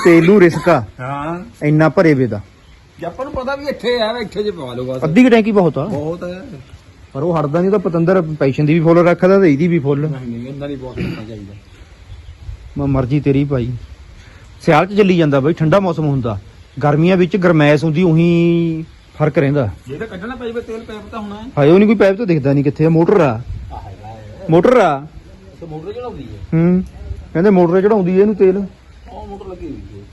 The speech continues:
Speaker 1: ਹੂੰ।
Speaker 2: ਤੇ ਮੋਟਰ ਖਰਾਬ ਹੋ ਗਈ ਤਾਂ ਨਵੀਂ ਪਵਾਉਣੀ ਪੈਣੀ ਹੈ।
Speaker 1: ਕਹਿੰਦਾ ਅੱਠ ਨੌ ਹਜ਼ਾਰ ਦੀ ਹੈ।
Speaker 2: ਕੋਈ ਭੈਣ ਇਹ ਕੰਮ ਦਾ ਕੀ ਫਾਇਦਾ ਫਿਰ ਉਹ?
Speaker 1: ਉਹ ਫਿਰ ਉਹੀ ਤਾਂ ਮੈਂ ਕਹਿੰਦਾ, ਮੈਂ ਤਾਂ ਸਿੰਪਲ ਚਾਹੁੰਦਾ ਤਾਂ ਹੁਣ ਚਾਹੁੰਦੇ ਹੀ ਨਹੀਂ।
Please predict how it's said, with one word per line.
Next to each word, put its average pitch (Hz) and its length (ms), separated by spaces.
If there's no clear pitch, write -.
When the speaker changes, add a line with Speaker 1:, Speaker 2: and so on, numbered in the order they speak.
Speaker 1:
ਹੂੰ। 139 480
Speaker 2:
ਤੇ 123 80
ਮੋਟਰ 131 220
ਖਰਾਬ 139 220
ਹੋ 156 60
ਗਈ 147 100
ਤਾਂ 147 80
ਨਵੀਂ 110 240
ਪਵਾਉਣੀ 110 180
ਪੈਣੀ 113 160
ਹੈ। - 60
Speaker 1:
ਕਹਿੰਦਾ 139 180
ਅੱਠ 147 120
ਨੌ 151 180
ਹਜ਼ਾਰ 160 200
ਦੀ 170 200
ਹੈ। 175 80
Speaker 2:
ਕੋਈ - 100
ਭੈਣ 120 100
ਇਹ 113 300
ਕੰਮ 117 200
ਦਾ 117 80
ਕੀ 117 140
ਫਾਇਦਾ 117 160
ਫਿਰ 117 120
ਉਹ? 160 180
Speaker 1:
ਉਹ 180 60
ਫਿਰ 240 100
ਉਹੀ 240 240
ਤਾਂ 285 100
ਮੈਂ 233 180
ਕਹਿੰਦਾ, 262 180
ਮੈਂ 262 120
ਤਾਂ 254 100
ਸਿੰਪਲ 240 300
ਚਾਹੁੰਦਾ 269 240
ਤਾਂ 262 100
ਹੁਣ 254 80
ਚਾਹੁੰਦੇ 247 300
ਹੀ 262 80
ਨਹੀਂ। 254 240